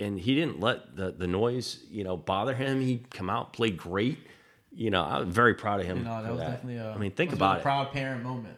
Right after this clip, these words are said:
Speaker 2: for
Speaker 1: Yeah,
Speaker 2: sure.
Speaker 1: he's a sophomore taking over, you know, for Chris Hindle, you know, All-State. He's a sophomore. You know, first time a sophomore has started for Croft, I think, ever. Um, you know,
Speaker 2: For quarterback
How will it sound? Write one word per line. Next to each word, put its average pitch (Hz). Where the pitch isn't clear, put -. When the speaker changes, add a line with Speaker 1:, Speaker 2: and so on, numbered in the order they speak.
Speaker 2:
for 123
Speaker 1:
Yeah, 117
Speaker 2:
sure. 110
Speaker 1:
he's 120
a 147
sophomore 110
taking 135
over, 117
you -
know, 127
for -
Chris -
Hindle, 117
you 110
know, 98
All-State. 110
He's 131
a 113
sophomore. 85
You 135
know, 113
first 175
time 165
a 113
sophomore 151
has 98
started 135
for 92
Croft, 131
I 87
think, 98
ever. 92
Um, 92
you 120
know, 98
Speaker 2:
For 92
quarterback 190